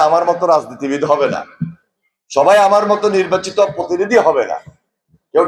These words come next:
ডাক্তার হবে, কেউ ইঞ্জিনিয়ার হবে, কেউ শিক্ষক হবে, কেউ ম্যাজিস্ট্রেট হবে, ডিসি হবে, এসপি হবে, সচিব হবে, হবে না?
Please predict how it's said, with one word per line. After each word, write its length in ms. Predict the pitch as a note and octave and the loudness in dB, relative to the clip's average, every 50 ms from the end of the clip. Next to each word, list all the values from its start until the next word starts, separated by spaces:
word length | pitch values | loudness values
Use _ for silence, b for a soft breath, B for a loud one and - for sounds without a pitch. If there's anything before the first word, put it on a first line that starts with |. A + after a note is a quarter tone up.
| E3+ E3 | 4 2
ডাক্তার 300 | E3 E3 D#3 F3+ F#3 F3 E3+ | 2 2 0 2 2 4 4
হবে, 160 | E3+ D#3+ D#3 - - | 2 0 -2 -4 -2
কেউ 100 | F#3+ G3 F#3+ F#3+ | 0 0 0 0
ইঞ্জিনিয়ার 400 | E3+ - G#3 A3 G#3+ G#3+ F3+ D#3 C#3+ | -2 -4 -4 0 2 2 2 2 2
হবে, 180 | C3+ B2+ - - - _ _ _ _ _ _ _ _ _ _ _ _ _ _ _ _ _ _ _ _ _ _ | 0 -2 -4 -12 -18 _ _ _ _ _ _ _ _ _ _ _ _ _ _ _ _ _ _ _ _ _ _
কেউ 100 | F#3 G3+ G3 - | 2 2 2 2
শিক্ষক 340 | - A#3 A#3 - B3 C4 B3+ - G#3+ | 2 0 0 2 2 2 2 4 2
হবে, 200 | G3 E3 D3+ C3+ B2+ B2+ - - - - - - - _ _ _ _ _ _ _ _ | 2 2 2 -2 -2 -4 -8 -14 -18 -20 -20 -20 -20 _ _ _ _ _ _ _ _
কেউ 100 | F#3+ G#3 G3+ | 0 2 4
ম্যাজিস্ট্রেট 380 | G#3+ A3 A3+ A3 - B3 A#3+ A3+ G#3 | 2 2 2 2 2 2 4 4 4
হবে, 140 | G#3 G3 F#3+ F3+ - G#3+ | 4 2 0 -2 -2 -4
ডিসি 260 | A3+ A3 - A#3 B3+ A#3+ G#3 | -4 -4 -2 0 2 2 4
হবে, 140 | G3+ G3+ G#3 G3+ | 4 2 0 0
এসপি 240 | G3 G3+ - - B3 A#3 G#3 | -2 -4 -4 0 0 2 2
হবে, 180 | G3+ G#3 E3+ D3 F#3+ - - - | 2 2 0 -2 -4 -4 -2 -2
সচিব 280 | A3 G#3+ G#3+ C#4 C4 A3+ G3+ | -2 0 0 0 2 2 2
হবে, 180 | F#3 D3 B2+ G#2+ - - - - _ _ - _ - | 2 0 -4 -6 -8 -12 -18 -20 _ _ -20 _ -2
হবে 160 | A#2+ D#3 A3+ B3 B3+ | 0 2 4 4 4
না? 60 | G3+ | 2